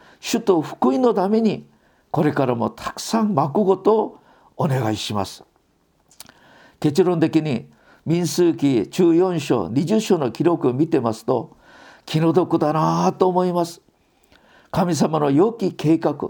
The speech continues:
全世界を救おうとする神様が彼たちを導き、毎日目の前には神様の素晴らしい計画、神の熱心が見えているんだけど、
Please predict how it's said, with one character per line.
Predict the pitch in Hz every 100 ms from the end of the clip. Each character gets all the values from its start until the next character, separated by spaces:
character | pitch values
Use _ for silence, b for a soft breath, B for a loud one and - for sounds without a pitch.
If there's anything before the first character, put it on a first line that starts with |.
| -
全 | - 214 214
世 | - 247
界 | 233 220 196 165
を | 143
救 | - 175
お | 185
う | 180
と | 160
す | 143 165
る | 117 - B B B -
神 | 190 220 202
様 | 190 165 151
が | 180 156 - B B B -
彼 | 180 170
た | 180
ち | 165
を | 156
導 | 135 143 190 233 226
き、 | - - b b b b -
毎 | 185 226
日 | 240 233 196 147 98 b b b b
目 | - 185
の | 196
前 | 202 202
に | 175
は | 165 143 117 B B -
神 | 202 233
様 | 220 208 190
の | 170 165
素 | - - 175
晴 | 202
ら | 214
し | 220 226
い | 214
計 | 170 180
画、 | 185 196 - 135
神 | - 214 208
の | 170
熱 | 147 202
心 | - 214 175
が | 127
見 | 123 165
え | 233
て | -
い | 196
る | 175
ん |
だ | 120
け | 104
ど、 | 104 78